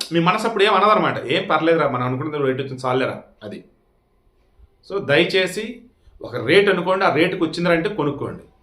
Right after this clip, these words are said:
ఈ రేటు పెరుగుతుందిరా, అమ్మో ఈ రేటు వచ్చింది కొనేద్దాం అనుకుంటే కొనేసుకోండి. మన దగ్గర బంగారం ఉందిరా,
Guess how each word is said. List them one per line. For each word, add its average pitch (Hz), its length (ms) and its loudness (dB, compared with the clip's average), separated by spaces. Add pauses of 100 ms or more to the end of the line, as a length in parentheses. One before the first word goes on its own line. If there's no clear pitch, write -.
(440)
ఈ 151 60 0
రేటు 202 340 4
పెరుగుతుందిరా, 185 720 2
అమ్మో 170 240 2
ఈ 160 120 4
రేటు 185 220 2
వచ్చింది 175 300 -2
కొనేద్దాం 175 360 2
అనుకుంటే 165 240 -2
కొనేసుకోండి. 151 560 -4 (600)
మన 120 140 -4
దగ్గర 175 140 2
బంగారం 170 400 4
ఉందిరా, 147 420 0